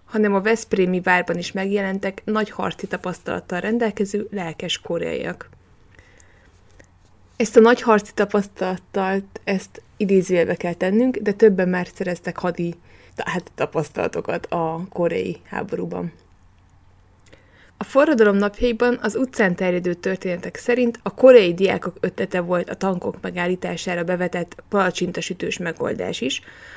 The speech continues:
amikor konyhai eszközöket, tányérokat fejjel lefelé helyeztek el az utakon, abban reménykedve, hogy a katonák majd aknáknak fogják nézni a konyhai eszközöket.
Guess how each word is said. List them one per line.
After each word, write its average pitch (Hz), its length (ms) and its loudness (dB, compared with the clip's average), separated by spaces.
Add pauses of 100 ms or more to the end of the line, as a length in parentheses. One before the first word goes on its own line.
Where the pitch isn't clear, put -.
(300)
amikor 220 420 4
konyhai 226 400 0
eszközöket, 185 760 -4
tányérokat 190 600 0
fejjel 180 340 2
lefelé 175 380 -4
helyeztek 180 420 -4
el 180 80 -4
az 165 120 -4
utakon, 208 480 -4
abban 214 300 2
reménykedve, 226 540 0
hogy 208 140 0
a 190 80 -4
katonák 196 440 -4
majd 185 260 -4
aknáknak 170 560 -8
fogják 170 380 -6
nézni 185 300 -6
a - 100 -8
konyhai 165 420 -6
eszközöket. - 640 -10